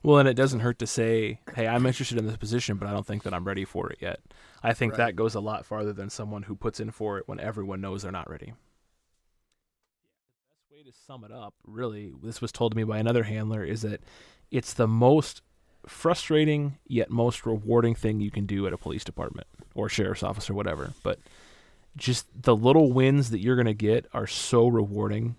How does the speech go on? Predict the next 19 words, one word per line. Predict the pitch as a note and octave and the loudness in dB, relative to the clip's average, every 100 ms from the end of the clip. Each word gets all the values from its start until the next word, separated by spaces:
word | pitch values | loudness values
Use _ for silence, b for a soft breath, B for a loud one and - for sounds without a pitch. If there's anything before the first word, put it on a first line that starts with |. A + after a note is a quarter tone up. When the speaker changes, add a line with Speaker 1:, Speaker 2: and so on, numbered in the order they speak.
| - | -4
Speaker 1:
and | A2+ | 2
the | A2 | 4
big | A#2+ B2 | 6 6
wins | A2 G#2 | 4 2
are | G2 | -4
too. | - C3+ G2+ F#2 b b b b b _ - | -2 0 0 -2 b b b b b _ -4
But | A2+ | 0
then | A#2+ | 2
there's | A#2 A2+ | 2 2
gonna | A#2 | 0
be | A2+ | 0
days | A2+ A#2 B2+ A2 | 2 2 2 0
where | G2+ G2 G2 G2 _ _ _ | -2 -4 -4 -8 _ _ _
the | G2 | -4
dog | G2 G2+ G#2+ A2+ | 2 6 6 6
just | G#2 | 0
doesn't | G2+ G#2+ G2+ | -2 -2 0
wanna | G#2+ G2 | 0 2
work | G2+ - - | 0 0 -4